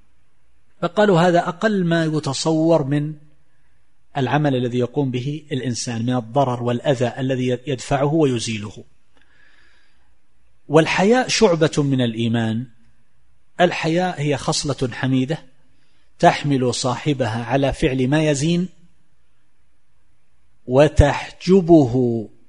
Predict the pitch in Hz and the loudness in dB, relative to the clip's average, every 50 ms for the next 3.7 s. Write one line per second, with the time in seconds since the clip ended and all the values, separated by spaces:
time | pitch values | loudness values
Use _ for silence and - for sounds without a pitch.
0 | - - - - - - - - - - - - - - - - - - - - | -20 -20 -20 -20 -20 -20 -20 -20 -20 -20 -20 -20 -20 -20 -20 -20 -20 -20 -20 -20
1 | - - - - 143 139 127 - - 147 131 131 135 139 147 165 - - - - | -20 -20 -10 -4 -2 0 0 2 2 2 4 2 0 0 -2 -4 -12 -18 -20 -20
2 | - - - - - - - - - - - - 123 123 131 139 147 143 139 135 | -20 -20 -20 -20 -20 -20 -20 -20 -20 -20 -16 -8 -4 0 2 2 2 4 4 4
3 | 143 151 147 139 131 120 120 113 123 123 123 117 - - | 4 4 4 4 2 0 0 0 0 -2 -2 -4 -6 -16